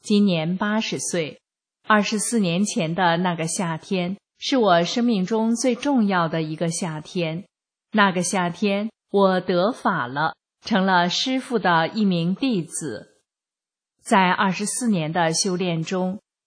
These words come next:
有一点我是十分清醒的，毫不含糊的，那就是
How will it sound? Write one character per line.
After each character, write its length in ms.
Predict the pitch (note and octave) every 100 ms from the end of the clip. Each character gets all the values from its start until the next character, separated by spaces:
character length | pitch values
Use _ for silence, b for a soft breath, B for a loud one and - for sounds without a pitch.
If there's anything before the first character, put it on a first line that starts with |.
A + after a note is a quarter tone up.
| -
有 180 | G#3+
一 160 | G#3+ C#4
点 380 | A3 F3 E3 G3
我 160 | F3+
是 220 | D3 G3+ F3+
十 240 | - F3
分 240 | G3+ B3
清 320 | A#3+ - G#3+ G#3
醒 340 | - E3 A2+
的， 260 | D3 D3 - _ _
毫 280 | - G#3 E3+
不 140 | F#3+ B3+
含 460 | - E3+ C#3 E3+
糊 240 | - A#3+ G#3+
的， 260 | D#3 B2 - _ _ _
那 180 | G#3+ G3
就 220 | F#3 F#3+
是 400 | F3 G3 F3 E3